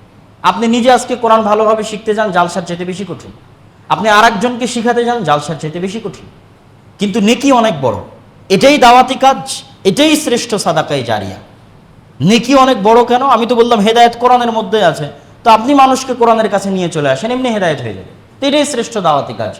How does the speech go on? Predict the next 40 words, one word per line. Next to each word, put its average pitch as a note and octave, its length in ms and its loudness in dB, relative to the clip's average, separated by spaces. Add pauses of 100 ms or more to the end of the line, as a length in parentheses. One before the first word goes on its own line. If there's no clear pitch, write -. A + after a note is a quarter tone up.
(340)
খায়রুকুম A3 540 2
মান F#3 180 0
তাআল্লামাল D#3+ 640 0
কোরআন D3 380 0
ওয়া C3 240 0
আল্লামাহ, G3+ 440 2 (300)
তোমাদের F3+ 320 0
মধ্যে E3 280 -4
শ্রেষ্ঠ E3 320 -8
সে E3 220 -6
যে D3+ 120 -4
কোরআন C#3 280 -2
শিখে D#3+ 300 -6
এবং G#3+ 200 -4
শিখায়। - 340 -12 (440)
আর D#3+ 140 2
এটাই C4 280 4
শ্রেষ্ঠ C#4+ 360 -2
সাদাকায়ে G3 500 0
জারিয়া। B2+ 400 0
আপনারা F#3+ 320 0
আজকে F3+ 220 -2
জুমার F3 340 -2
সালাতে E3+ 280 -2
যতজন G3+ 380 -4
সূরা G#3 220 -2
ফাতিহা G3 360 -2
পড়বেন, G#3+ 320 -4 (340)
ছোটবেলায় A3 480 2
যে G3 100 -4
কোরআন F#3 280 -4
শিখিয়েছিল E3+ 480 -6
সবাই D3+ 260 -4
নেকি B2 220 -8
পাবে, F#2 220 -12 (1200)
তাদেরকে C#4 400 6
যারা A#3 200 4
শিখিয়েছিল G3 460 -2
তারাও C#3+ 300 2
পাবে, F#2 200 -8